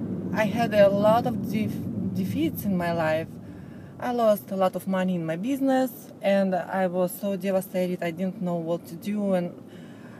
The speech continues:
I was about to give up, but I knew that it's only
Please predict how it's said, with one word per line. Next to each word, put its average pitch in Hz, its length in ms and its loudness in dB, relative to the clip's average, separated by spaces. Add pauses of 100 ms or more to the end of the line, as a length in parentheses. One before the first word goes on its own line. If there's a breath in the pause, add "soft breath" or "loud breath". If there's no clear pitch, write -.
(160 loud breath)
I 175 220 -4
was 185 260 2
about 180 380 0
to 175 100 -8
give 180 200 -2
up, 185 260 2
but 160 180 0
I 170 100 -2
knew 196 240 0
that 165 200 -2
it's - 160 -12
only 190 340 0